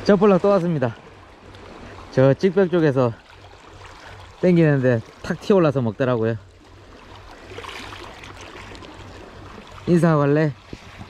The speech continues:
안녕하세요, 젖볼락입니다. 잘 가. 어, 볼락은 사이즈는 그래서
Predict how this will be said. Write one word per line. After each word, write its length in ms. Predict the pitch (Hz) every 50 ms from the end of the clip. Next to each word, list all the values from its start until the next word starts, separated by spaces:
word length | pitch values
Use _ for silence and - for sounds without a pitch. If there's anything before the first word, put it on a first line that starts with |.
| - - - -
안녕하세요, 600 | 135 147 160 170 175 175 156 185 185 185 180 170
젖볼락입니다. 1000 | - 170 - 165 175 175 170 165 165 160 160 160 160 160 160 165 165 165 160 143 - - - - - - - - - - - - - - - - - -
잘 180 | - 123 131 139
가. 340 | 143 151 156 160 165 165 147 117 - 110
어, 580 | 110 120 131 139 143 147 147 143 139 135 123 107 - - - - - - - - - - - -
볼락은 540 | 160 165 185 196 180 180 165 143 127 113 101 - - - - - -
사이즈는 440 | 160 165 185 196 190 180 165 143 135
그래서 380 | 135 135 131 - - 135 120